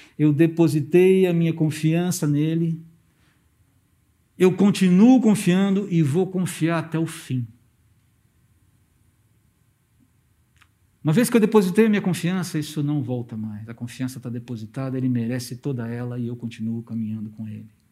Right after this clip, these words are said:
Paulo sabia que ele havia depositado a sua confiança numa pessoa viva que nunca, jamais o desapontaria.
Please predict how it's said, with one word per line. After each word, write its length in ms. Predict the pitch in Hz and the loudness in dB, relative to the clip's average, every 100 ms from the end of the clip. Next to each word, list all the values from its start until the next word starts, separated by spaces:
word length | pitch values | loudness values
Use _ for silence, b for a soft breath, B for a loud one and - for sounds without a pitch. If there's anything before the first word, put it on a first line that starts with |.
| _ _ _ _ _ _ _ | _ _ _ _ _ _ _
Paulo 180 | - 135 | -10 -8
sabia 540 | 135 139 120 127 156 151 | -6 -6 -4 -2 -2 -2
que 140 | 147 | -2
ele 80 | 135 | -4
havia 200 | 117 139 | -2 -4
depositado 680 | 135 139 131 123 120 131 120 | -4 -4 -6 -6 -8 -8 -8
a 20 | |
sua 220 | - 127 | -8 -12
confiança 960 | 123 147 139 - 135 143 127 - 104 107 b b b b b b | -6 -4 -4 -2 0 0 -2 -8 -16 -20 b b b b b b
numa 220 | 131 147 147 | 0 2 2
pessoa 840 | 147 127 - 143 147 147 151 151 - _ _ _ _ _ _ - | 0 -4 -6 -2 0 0 -2 -6 -14 _ _ _ _ _ _ -10
viva 680 | 113 120 156 147 143 160 156 - | -4 2 2 2 -2 -4 -6 -6
que 140 | 143 | -2
nunca, 560 | 139 143 151 147 117 104 | 2 4 4 2 -4 -10
jamais 720 | 113 135 123 127 135 139 - | -4 0 0 0 -2 -6 -10
o 160 | 127 135 | -8 -6
desapontaria. 920 | 120 127 123 117 117 120 113 110 117 | -4 -4 -4 -10 -12 -12 -10 -10 -10